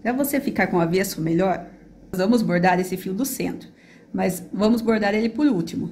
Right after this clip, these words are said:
Então, agora você faz a mesma contagem do outro lado. Um, dois, três, entra no terceiro fio, sai no centro aqui no mesmo lugar. Faz agora o segundo fio,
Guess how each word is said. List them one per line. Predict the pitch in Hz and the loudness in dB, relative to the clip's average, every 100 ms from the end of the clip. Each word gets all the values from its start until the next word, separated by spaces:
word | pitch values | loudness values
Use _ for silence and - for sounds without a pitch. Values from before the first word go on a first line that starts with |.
| - | -6
Então, | 185 | -4
agora | 190 208 | -2 -2
você | 220 | -2
faz | 214 208 | 0 2
a | |
mesma | 214 262 254 | 2 2 0
contagem | 254 220 202 208 190 | 0 0 2 0 -2
do | 190 | -2
outro | 208 247 294 | -2 -2 -2
lado. | 208 - 180 - - | -2 -2 -8 -16 -12
Um, | 226 202 214 262 269 | -6 0 2 4 4
dois, | 196 175 170 165 165 | 2 0 0 -2 -4
três, | - 170 185 214 - | -8 -2 0 -2 -4
entra | 208 202 190 170 | -4 -4 -2 -2
no | 170 | -2
terceiro | 170 170 - 170 165 | 0 -4 -2 0 0
fio, | - - 185 226 - - - - - - - - | -2 -2 2 2 0 -8 -20 -20 -20 -20 -20 -20
sai | - - - 190 180 | -16 -14 -6 -2 2
no | 180 175 | 0 -2
centro | - 180 185 185 | -4 0 2 2
aqui | 170 170 | 0 2
no | |
mesmo | 180 180 165 | 2 2 2
lugar. | 160 160 170 175 240 - - - - - - - _ - - - - - - | 2 2 0 2 0 -4 -12 -20 -20 -20 -20 -20 _ -20 -20 -20 -20 -20 -12
Faz | - 185 180 | -2 0 2
agora | 180 175 170 | 0 0 0
o | 175 | -2
segundo | - 170 170 208 262 | -4 -2 0 2 2
fio, | - 190 190 226 233 | -2 -4 0 0 -2